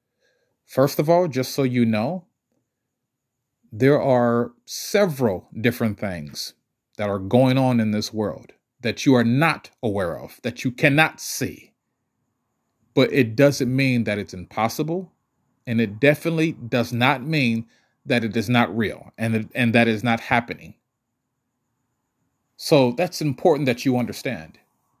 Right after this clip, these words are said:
And most importantly, the main reason why a lot of you don't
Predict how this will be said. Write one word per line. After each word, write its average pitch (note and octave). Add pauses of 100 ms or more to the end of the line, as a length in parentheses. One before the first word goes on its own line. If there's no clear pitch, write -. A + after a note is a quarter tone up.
(560)
And B2+
most E3+
importantly, D3 (840)
the C3
main F3
reason D#3+
why A#2+
a B2+
lot C3+
of E3+
you B2
don't C3